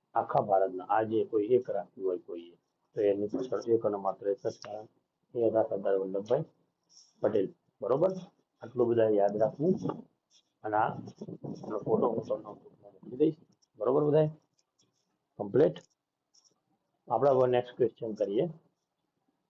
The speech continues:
અ, વિજ્ઞાન અને ટેકનોલોજી. ઠીક? પાંચ મિનિટમાં ચાલુ.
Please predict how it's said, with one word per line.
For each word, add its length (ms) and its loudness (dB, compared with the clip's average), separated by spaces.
અ, 60 -8
વિજ્ઞાન 320 2
અને 160 2
ટેકનોલોજી. 560 -2
ઠીક? 240 2
પાંચ 240 0
મિનિટમાં 320 -6
ચાલુ. 220 -12